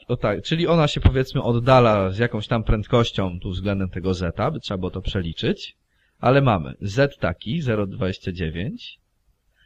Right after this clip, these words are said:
a ta B ma zero przecinek zero pięćdziesiąt siedem. To jest ciekawe.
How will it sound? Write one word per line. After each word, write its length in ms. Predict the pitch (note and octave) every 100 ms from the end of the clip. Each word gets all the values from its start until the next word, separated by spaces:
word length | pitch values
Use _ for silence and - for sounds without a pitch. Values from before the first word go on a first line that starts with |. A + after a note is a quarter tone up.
| _ _ -
a 160 | C#4
ta 220 | - C#4+
B 460 | F#3+ C3 G2 A2 D4 - _
ma 200 | C4+ B3
zero 360 | G3 D#3 B2+ F3+
przecinek 420 | G#3 - G#3+ D#3
zero 240 | A#2+ C#3+
pięćdziesiąt 420 | - E3+ F3 D4+
siedem. 500 | - F#4 D3 F2+ E2 - _ _ _ _ _ _ _ _ _
To 140 | B4+ A#4+
jest 160 | -
ciekawe. 560 | C#3 - F#2 E2+ C#2